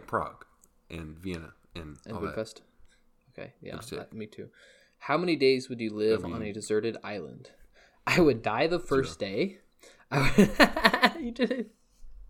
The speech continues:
Speaker 2: <laughs> I would last several
Speaker 1: <laughs>
Speaker 2: months. I would live several years.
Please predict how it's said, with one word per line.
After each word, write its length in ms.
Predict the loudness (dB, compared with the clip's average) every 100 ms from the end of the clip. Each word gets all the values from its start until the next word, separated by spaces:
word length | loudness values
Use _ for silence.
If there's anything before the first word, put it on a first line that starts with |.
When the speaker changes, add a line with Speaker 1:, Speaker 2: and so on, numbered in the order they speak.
| -14 -6
Speaker 2:
<laughs> 1300 | -4 -4 0 0 2 -2 0 -6 -6 -10 -12 -12 4
I 100 | 6
would 220 | 6 6
last 360 | 4 2 0
several 420 | -6 -2 0 2 0
Speaker 1:
<laughs> 140 | 0
Speaker 2:
months. 480 | -2 -4 -8 -8 -8 -14 -20 -4
I 60 |
would 200 | 2 2
live 160 | 2 0
several 280 | 0 0 0
years. 540 | -2 0 0 0 -4